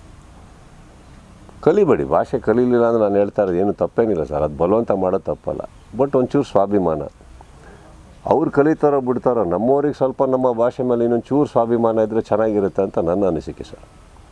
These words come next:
ಆವಾಗ ಕನ್ನಡದವ್ರ ಮೇಲೆ ಒಂಚೂರು ಕಣ್ಣಾಡಿಸಿ, ಕನ್ನಡ ಕಲೆಗಳ ಮೇಲೆ ಸ್ವಲ್ಪ ಕಣ್ಣಾಡಿಸಿ, ತುಂಬ ಇಗ್ನೋರ್ ಮಾಡಬೇಡಿ.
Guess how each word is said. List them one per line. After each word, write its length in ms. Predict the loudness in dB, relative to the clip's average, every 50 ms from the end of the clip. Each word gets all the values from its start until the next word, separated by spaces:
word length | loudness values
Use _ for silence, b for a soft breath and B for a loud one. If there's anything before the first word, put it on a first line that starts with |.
| B B B B B B B B B B B B -14 -4 0
ಆವಾಗ 280 | 2 2 4 4 2 2
ಕನ್ನಡದವ್ರ 540 | 2 2 2 4 4 4 4 4 4 4 4
ಮೇಲೆ 140 | 2 2 2
ಒಂಚೂರು 280 | 0 0 0 -2 0
ಕಣ್ಣಾಡಿಸಿ, 600 | 2 0 2 2 2 2 0 -2 -4 -6 -6 -6 -10 -18 -20 -20 -20 -20 -20 -20 -20 -20 -20 -20 -20 -20 -20 -20 -20 -20 -20 -20 -6 -2 0
ಕನ್ನಡ 240 | 2 4 4 2
ಕಲೆಗಳ 440 | 2 2 2 2 4 4 4 2 2
ಮೇಲೆ 120 | 2 0 0
ಸ್ವಲ್ಪ 280 | 0 -2 -2 -2 -2
ಕಣ್ಣಾಡಿಸಿ, 640 | -4 -2 -2 0 0 0 0 -2 -4 -8 -10 -10 -12 -10 -4
ತುಂಬ 300 | -2 2 2 4 4 4
ಇಗ್ನೋರ್ 360 | 2 2 2 2 2 2 2
ಮಾಡಬೇಡಿ. 440 | 0 0 0 0 -2 -4 -4 -6